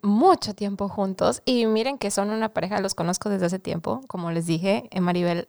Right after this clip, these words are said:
ha sido como mi hada madrina para mí desde que yo llegué, me ha enseñado holandés, es mi maestra de holandía-,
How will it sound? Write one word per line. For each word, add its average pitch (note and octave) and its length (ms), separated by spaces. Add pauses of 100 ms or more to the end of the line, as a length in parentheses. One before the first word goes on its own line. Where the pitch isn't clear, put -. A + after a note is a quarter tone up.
ha F3+ 220
sido F3+ 400
como F3 300
mi F3 140
hada F3 200
madrina F3+ 440
para E3+ 360 (460)
mí G#3 160
desde G3 260
que F#3 180
yo F#3 100
llegué, F3+ 520
me G#3 100
ha G3 60
enseñado F#3+ 720
holandés, G#3 560
es A#3+ 100
mi B3+ 100
maestra A#3+ 300
de A3+ 100
holandía-, F3 460